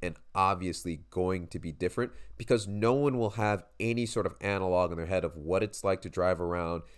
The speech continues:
in a three-wheel composite vehicle that is aerodynamically driven. But, but using tablets, everyone uses tablets. People use tablets every single, single day. Um, and so,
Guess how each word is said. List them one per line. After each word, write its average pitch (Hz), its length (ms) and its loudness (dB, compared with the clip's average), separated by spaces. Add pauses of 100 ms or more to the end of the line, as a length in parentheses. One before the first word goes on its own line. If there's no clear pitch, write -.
(120)
in 82 120 -6
a 80 80 -4
three-wheel 92 680 2
composite 90 680 -2
vehicle 82 380 -4
that 78 140 -4
is - 200 -16
aerodynamically 78 800 -2
driven. 71 300 -8 (340)
But, - 240 4 (160)
but 95 220 2
using 147 420 2
tablets, 165 460 2 (260)
everyone 151 280 6
uses 85 200 -2
tablets. - 340 -6
People 107 240 -6
use 107 200 0
tablets 107 480 4 (200)
every 117 460 4
single, 92 680 2 (180)
single 80 320 -6
day. 87 380 4 (440)
Um, 82 380 -2
and 90 180 -2
so, 90 540 4